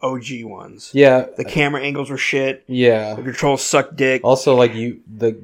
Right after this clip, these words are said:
Speaker 2: the, the, the, um, object wasn't to, like, just shoot everybody.
Speaker 1: No.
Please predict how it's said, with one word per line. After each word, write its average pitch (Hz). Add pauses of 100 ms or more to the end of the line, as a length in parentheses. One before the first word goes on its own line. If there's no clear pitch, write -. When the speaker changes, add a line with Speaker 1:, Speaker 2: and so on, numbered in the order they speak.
(100)
Speaker 2:
the, 110
the, 110 (200)
the, 123
um, 107 (840)
object 127
wasn't 117
to, -
like, 104
just -
shoot -
everybody. 95
Speaker 1:
No. 143